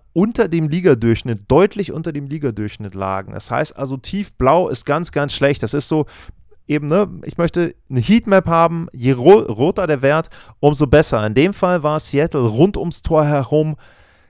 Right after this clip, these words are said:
ganz, ganz schlecht. Der einzige rote Bereich, den die Seattle Kraken hatten, der war auf der linken Seite am Point, also kurz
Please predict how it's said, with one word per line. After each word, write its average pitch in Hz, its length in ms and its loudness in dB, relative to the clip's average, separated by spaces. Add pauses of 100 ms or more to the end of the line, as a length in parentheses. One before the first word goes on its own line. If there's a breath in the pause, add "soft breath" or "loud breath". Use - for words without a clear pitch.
(160 soft breath)
ganz, 185 380 0
ganz 160 360 0
schlecht. 147 360 -2
Der 104 140 -4
einzige 175 600 0
rote 131 520 2
Bereich, 147 420 -2
den 131 180 -8
die 127 140 -6
Seattle 143 380 -4
Kraken 151 460 -2
hatten, 117 320 -4
der 117 180 -2
war 135 240 2
auf - 180 -4
der 131 120 2
linken 180 360 -4
Seite 165 640 -2
am 135 220 -6
Point, 151 480 4
also 110 220 -4
kurz - 440 -4